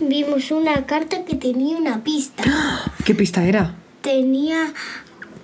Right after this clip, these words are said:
Speaker 1: bueno, la verdad es que tenía un,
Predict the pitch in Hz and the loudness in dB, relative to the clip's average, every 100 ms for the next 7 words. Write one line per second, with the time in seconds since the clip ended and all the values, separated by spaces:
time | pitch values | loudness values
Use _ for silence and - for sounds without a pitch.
0 | - - - - 247 226 220 202 202 - | -20 -20 -20 -12 -4 0 0 -2 -6 -14
1 | - - - - - - 240 233 226 226 | -20 -20 -12 -6 -6 -4 0 2 2 2
2 | 220 208 233 269 - 269 240 233 262 269 | 2 2 4 4 4 2 6 6 6 6
3 | 262 262 247 | 6 6 4